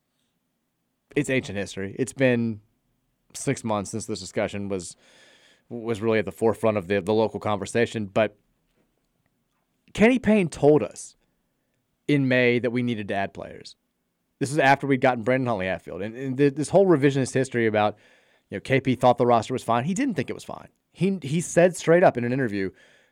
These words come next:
"We need to add more guys." And also the, <laughs> the other part of th-, that revisionist history is people saying, "He told us this team was going to suck." Well, in the same interview, he said he thinks the team is going to be good,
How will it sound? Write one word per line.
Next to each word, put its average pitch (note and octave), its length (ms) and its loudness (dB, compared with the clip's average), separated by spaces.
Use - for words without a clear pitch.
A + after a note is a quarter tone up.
"We C3 220 0
need D#3+ 140 2
to D3 80 4
add C3 180 2
more B2 160 -2
guys." G#2+ 440 -4
And D#3+ 120 6
also G#3+ 280 6
the, E3 140 4
<laughs> G#2+ 260 -12
the C3+ 200 0
other D3+ 120 4
part A#2 240 4
of G#2+ 60 -2
th-, G#2 140 -8
that A#2 120 -2
revisionist A2 400 -4
history G#2+ 460 -4
is A#2 160 -8
people A#2+ 220 -6
saying, A2 340 -2
"He E3 140 0
told A3+ 240 8
us - 80 4
this F#3+ 120 -2
team G3+ 160 2
was D#3+ 120 0
going D#3 200 2
to C#3 60 2
suck." B2+ 320 4
Well, D3+ 260 2
in G3+ 100 0
the F3 80 2
same B3 280 2
interview, E3 320 6
he C#3+ 120 0
said D3 220 6
he C3 80 2
thinks C#3+ 180 -2
the C3+ 80 -8
team C#3+ 180 0
is A#2+ 80 -4
going B2+ 200 0
to A2 60 -2
be A2 100 -2
good, B2+ 460 6